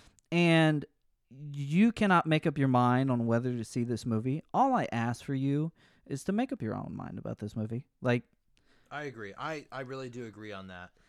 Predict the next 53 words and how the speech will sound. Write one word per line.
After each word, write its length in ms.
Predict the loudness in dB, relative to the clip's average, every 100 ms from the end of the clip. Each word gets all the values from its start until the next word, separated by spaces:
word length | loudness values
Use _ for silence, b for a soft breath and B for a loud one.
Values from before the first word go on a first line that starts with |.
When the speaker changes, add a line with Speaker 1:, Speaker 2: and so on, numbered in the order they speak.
| _
Speaker 1:
Like, 240 | -4 -2
th-, 220 | 2 2 4
this 380 | 4 4 2 -14 b b _ _ _ _
M 160 | 4 4
C, 280 | 4 0 2
the 280 | 4 6
M 80 | 6
C 200 | 4 2
U 160 | 4 4
product 440 | 10 10 10 6
is 140 | 0 4
not 220 | 2 4
high 240 | 4 4
art. 320 | 4 2 0 0
Like, 300 | 2 2 -2 b b 6
I'm 180 | 8
not 180 | 8 8
doing 280 | 6 6 4
an 100 | 4
M 100 | 2
C 160 | 0 2
U 240 | 4 2
podcast 600 | 4 2 4 2 0 0
because 340 | -4 0 0 0
it's 160 | -4
high 260 | -2 -2 -2 -4
art. 280 | -4 -6 -8 b b b -2
Like 200 | 0 2
somebody 280 | 4 4 6
mentioned, 500 | 4 4 4 6 8
um, 420 | 8 8 6 2
they'll 180 | 6 8
never 280 | 8 6 6
have 180 | 4 4
a 40 |
Dark 260 | 6 4 6
Knight 240 | 4 2
in 60 | 2
the 100 | 0
M 100 | -2
C 160 | -2 -2
U. 140 | -2 -4 b b
And 120 | 4
I'm 100 | 6
like, 140 | 4
"I 140 | 6 8
don't 180 | 8 8
want 180 | 8
a 100 | 6
Speaker 2:
Oh, 60 | 8
Speaker 1:
Dark 280 | 10 10 8
Knight." 160 | 6
Speaker 2:
so 300 | 8 8 6